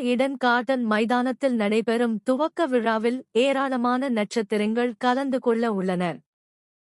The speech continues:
முதல் போட்டியில் நடப்பு சாம்பியன் கொல்கத்தா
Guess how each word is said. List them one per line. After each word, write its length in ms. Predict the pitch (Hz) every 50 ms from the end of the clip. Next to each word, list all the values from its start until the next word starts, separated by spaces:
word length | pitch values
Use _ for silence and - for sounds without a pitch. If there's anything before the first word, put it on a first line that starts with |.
| _ _ -
முதல் 360 | 233 233 285 254 359 392 392 -
போட்டியில் 540 | - 294 294 262 - 294 269 294 311 320 285
நடப்பு 400 | 247 226 220 240 254 - - 262 262
சாம்பியன் 520 | - - 247 233 240 233 247 254 254 247 226
கொல்கத்தா 520 | - 226 214 208 180 220 214 - - 220